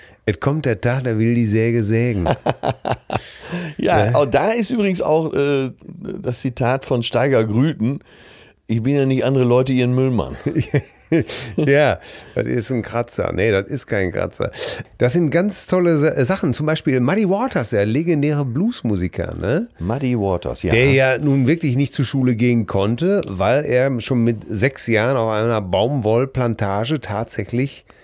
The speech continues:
Speaker 1: äh,
Speaker 2: Was, äh?
Speaker 1: arbeiten musste.
Speaker 2: Ja, auf
Speaker 1: Das
Speaker 2: einer Baumwollplantage,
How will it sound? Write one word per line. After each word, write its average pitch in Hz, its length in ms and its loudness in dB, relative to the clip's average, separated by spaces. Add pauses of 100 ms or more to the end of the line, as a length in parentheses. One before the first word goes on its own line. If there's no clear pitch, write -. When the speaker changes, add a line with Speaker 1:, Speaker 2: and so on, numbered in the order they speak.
(560)
Speaker 1:
äh, 113 440 4 (420)
Speaker 2:
Was, 101 80 -2
äh? - 60 -8
Speaker 1:
arbeiten 139 500 0
musste. - 460 -4 (580)
Speaker 2:
Ja, 92 140 0
auf - 60 -4 (640)
Speaker 1:
Das 101 180 0
Speaker 2:
einer 117 240 2
Baumwollplantage, 131 1200 2